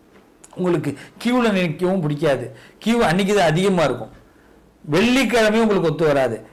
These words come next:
வெள்ளிக்கிழமை பார்த்தீங்கன்னா எல்லாம் சனி, ஞாயிறு லீவுக்காக எல்லாம் கிளம்புறதுக்கு எல்லாம் லோடிங் ஃபுல்லா இருக்கும். இப்ப ரெண்டு விஷயத்துல என்ன பண்ணணும், வெள்ளிக்கிழமை பகல் பொழுது உங்களுக்கு ஒத்து வரும்,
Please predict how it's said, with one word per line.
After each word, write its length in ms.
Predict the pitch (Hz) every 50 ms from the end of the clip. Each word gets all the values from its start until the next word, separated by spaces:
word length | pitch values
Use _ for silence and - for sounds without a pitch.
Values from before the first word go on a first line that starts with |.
| - -
வெள்ளிக்கிழமை 560 | 156 190 226 240 247 220 226 214 208 202 196
பார்த்தீங்கன்னா 600 | 170 175 175 170 180 190 208 220 214 196 165 - - - -
எல்லாம் 340 | - 160 175 196 214 214 156
சனி, 240 | 165 175 196 214
ஞாயிறு 360 | 214 208 190 175 170 180 214 233
லீவுக்காக 320 | 226 220 190 185 175 180
எல்லாம் 200 | 180 175 180 165
கிளம்புறதுக்கு 440 | 151 156 170 185 180 175 180 185 190
எல்லாம் 360 | 175 156 175 196 196 175 165
லோடிங் 280 | 175 196 196 185 165 131
ஃபுல்லா 200 | 143 165 170 156
இருக்கும். 260 | 147 127 113 117 - - - - 73 - - - - - - _ _ _ _ _ _ _ - - _ _ _ - - _ -
இப்ப 220 | - - - - 92 92 104 123 147 160 165 165 160 - - - - - - - - - _ _ _ _ -
ரெண்டு 300 | 120 135 180 196 202 190
விஷயத்துல 360 | 170 139 - 208 208 185 180
என்ன 260 | 156 147 151 156 147
பண்ணணும், 600 | - 113 101 101 98 107 117 131 143 147 151 151 - - - - -
வெள்ளிக்கிழமை 760 | 127 139 160 208 220 233 233 - - 196 160 156 151 160 180 170 - - - -
பகல் 440 | - 175 190 196 208 254 269 247 202
பொழுது 280 | - 208 185 185 190 202
உங்களுக்கு 280 | 185 170 147 139 147
ஒத்து 180 | 135 - - 147
வரும், 200 | 127 123 120